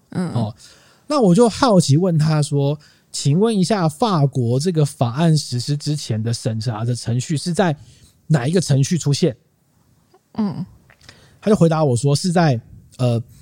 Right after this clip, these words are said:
Speaker 2: 这个议会通过之后，总统实施之前。”
Speaker 1: 嗯。
Speaker 2: 那我第二个问题问他说：“请问世界上还有没有其他的国家跟他一样的做法？”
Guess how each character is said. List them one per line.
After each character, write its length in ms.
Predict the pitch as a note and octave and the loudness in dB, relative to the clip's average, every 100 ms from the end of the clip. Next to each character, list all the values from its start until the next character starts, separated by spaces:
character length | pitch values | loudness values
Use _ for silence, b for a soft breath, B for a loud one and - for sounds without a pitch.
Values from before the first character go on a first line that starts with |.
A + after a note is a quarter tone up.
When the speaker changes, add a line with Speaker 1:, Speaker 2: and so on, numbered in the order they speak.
| b b - | b b -12
Speaker 2:
这 120 | D3+ | -4
个 120 | C#3+ - | -2 0
议 160 | G3+ | 0
会 160 | E3+ F3+ | 2 4
通 200 | C#3+ E3 | 4 2
过 160 | E3+ | 2
之 160 | C#3+ D#3 | 2 4
后， 220 | D#3 A#2+ A#2+ | 2 2 0
总 200 | C3+ D#3+ | 2 4
统 180 | C#3 | 4
实 180 | A#2 - | 0 -2
施 120 | A#2+ | -4
之 140 | B2 B2 | -6 -8
前。” 200 | - - - - | -10 -14 -20 -6
Speaker 1:
嗯。 320 | G#3 F#3 G#3 B B | -2 -2 -4 B B
Speaker 2:
那 180 | - A#3 | 2 4
我 100 | G3+ | 6
第 180 | E3+ B3+ | 6 6
二 20 | |
个 60 | G#3 | 6
问 120 | G3 | 6
题 60 | F3 | 6
问 100 | F3+ | 6
他 140 | E3 | 4
说 220 | D#3 D3 C#3+ | 4 2 2
：“请 180 | C3+ | 2
问 140 | F3 G3 | 2 2
世 80 | - | 0
界 100 | G3+ | 2
上 120 | F#3+ | 4
还 60 | |
有 40 | E3+ | 4
没 60 | |
有 40 | F3 | 4
其 180 | - C#3 | 2 0
他 120 | F3 | 2
的 80 | D#3 | 0
国 160 | A#2+ | 0
家 180 | A#2+ C#3+ | 0 0
跟 240 | C#3 D3+ | 0 0
他 220 | D3 C3+ D3+ | 0 -2 -4
一 120 | B2 | -4
样 160 | B2 C3 | -2 -2
的 120 | G#2+ | -2
做 260 | G2+ B2+ - | -6 -10 -12
法？” 200 | - | -20